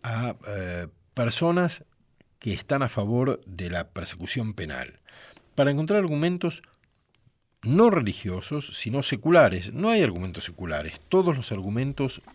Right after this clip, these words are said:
aun si se enuncian como seculares, tienen una última remisión a un punto de vista religioso. No han conseguido resolver eso, pero confrontadas con la pregunta, "Pero entonces hay que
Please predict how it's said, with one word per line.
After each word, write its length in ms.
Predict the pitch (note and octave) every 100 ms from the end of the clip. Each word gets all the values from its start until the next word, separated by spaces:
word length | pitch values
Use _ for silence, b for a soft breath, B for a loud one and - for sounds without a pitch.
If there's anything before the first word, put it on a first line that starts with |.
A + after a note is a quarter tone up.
| _ _
aun 500 | - A2+ F#3+ F#3+ G#2+
si 180 | - -
se 120 | -
enuncian 380 | G#2+ C3+ B2+ A2
como 160 | F2+ E2+
seculares, 560 | F2+ E2+ A#2 D3 C#3+ B B B _
tienen 440 | A#2 B2 C3+ B2 - _
una 420 | A#2+ A2 A2 A2 - _ _
última 680 | E3+ E3+ - E3 D#3 D3 -
remisión 840 | - G#2+ G#2 - C3+ C3 C3+ C3 _
a 80 | F#2+
un 240 | F#2+ G2
punto 580 | - - B2 C3 A#2 A2
de 100 | F2+
vista 320 | G2 - -
religioso. 600 | F2 C#2+ - D#2+ C#2 -
No 180 | D#2+ G2
han 120 | F#2
conseguido 640 | F2 F#2 E2 E2 G2+ F3+ B2
resolver 420 | E2 - D#2+ D#2+
eso, 320 | C#2+ - - B B B B B _
pero 340 | - B2 B2 - _ _
confrontadas 840 | - B2+ B2 C#3 D3+ A3+ B3+ A3 -
con 180 | A2+ A2
la 60 |
pregunta, 720 | G2+ A2 D3 D#3 F2+ - D2 - B B B _
"Pero 160 | B2+ C3
entonces 500 | C#3+ F#3 F3+ D3+ C#3
hay 240 | - F3+ G3+
que 220 | - A#2+